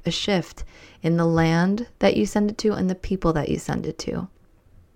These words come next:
So my request to you is no judgment upon yourself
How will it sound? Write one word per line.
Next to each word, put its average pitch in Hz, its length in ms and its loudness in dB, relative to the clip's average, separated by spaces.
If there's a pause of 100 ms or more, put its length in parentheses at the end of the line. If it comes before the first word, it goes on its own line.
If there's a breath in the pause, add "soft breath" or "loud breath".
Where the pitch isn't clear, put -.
(120)
So - 220 -2
my 190 640 2
request 170 560 -2
to 185 120 -4
you 160 420 -4 (920 soft breath)
is 165 500 6 (720)
no 196 360 6
judgment 156 580 0
upon 160 380 0
yourself 151 720 -2